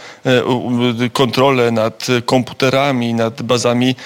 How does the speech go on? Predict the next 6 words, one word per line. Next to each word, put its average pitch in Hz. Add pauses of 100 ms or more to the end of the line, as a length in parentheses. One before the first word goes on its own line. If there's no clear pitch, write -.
(120)
e, 139
danych, 127
nad 120
przepustkami, 139
nad 127
infrastrukturą, 160